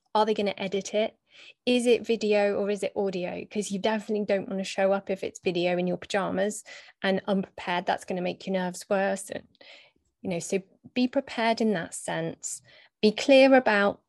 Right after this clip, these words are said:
the topics we mentioned that you can talk about. Know your subject, which you do because you live it every day. So just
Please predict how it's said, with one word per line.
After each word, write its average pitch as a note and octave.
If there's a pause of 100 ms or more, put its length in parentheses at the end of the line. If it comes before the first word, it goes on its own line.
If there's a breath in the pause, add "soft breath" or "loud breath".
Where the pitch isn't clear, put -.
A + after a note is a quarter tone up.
(100)
the G#3+
topics -
we G#3
mentioned G3
that G3
you G#3
can -
talk E3
about. -
Know A3
your G3+
subject, - (280 loud breath)
which -
you B3
do F3
because -
you G3
live F#3
it D#3
every D#3
day. -
So F3 (360)
just -